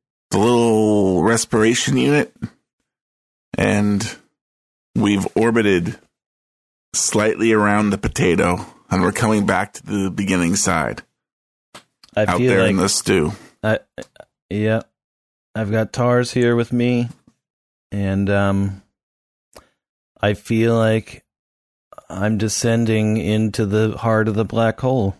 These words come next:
Speaker 2: now, and I'm not sure what comes next. But at least I have tars with me. Eventually,
Speaker 1: Yeah.
Speaker 2: the signal I have with you will break up.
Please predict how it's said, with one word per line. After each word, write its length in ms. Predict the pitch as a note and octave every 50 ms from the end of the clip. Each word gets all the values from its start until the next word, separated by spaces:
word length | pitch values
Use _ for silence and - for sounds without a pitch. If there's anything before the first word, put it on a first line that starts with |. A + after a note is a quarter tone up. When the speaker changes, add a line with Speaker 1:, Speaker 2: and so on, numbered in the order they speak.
| _ _ _
Speaker 2:
now, 300 | - F#2+ G2+ G2 F#2+ F#2+
and 100 | G2 G2
I'm 180 | G2 F#2 F#2+ G2
not 220 | G2 G2+ G2+ -
sure 300 | - - - G#2+ G#2 G#2
what 200 | G2+ G#2+ G2+ -
comes 280 | - A2+ G#2+ G#2 F#2+ G#2+
next. 460 | A#2+ A#2 - - - - - - - _ _ _ _ _ _ _ -
But 100 | A2 F#2+
at 80 | F2+
least 260 | E2 G#2 G#2+ G#2 - -
I 60 | G#2 G#2
have 220 | G#2+ G#2+ F#2 -
tars 400 | - A2+ A2 A2 A2+ A#2 A2 A#2+
with 160 | F#2 E2+ E2+
me. 280 | F2 F2 E2+ E2+ F2 F2+ - _ _ - - - -
Eventually, 480 | G#2 F#2+ A#2 B2 A#2+ - - A2+ A#2+ A#2+
Speaker 1:
Yeah. 40 | A2+
Speaker 2:
the 100 | G#2 G#2
signal 500 | - - A#2 A#2 A2 A2 A#2 A2+ A2+ A2+
I 80 | A2 G#2+
have 240 | A2+ A2+ A2 G#2+ F#2+
with 120 | G2+ G2 A2
you 180 | A2 A2+ A#2
will 320 | A2+ A2 G2+ F#2+ F#2 F#2 F#2 _ _ _ _ _ _ _ _ _ _ _ _ _ _ _
break 260 | G2 G#2 G#2 G2 -
up. 260 | A2 A2+ A2+ - -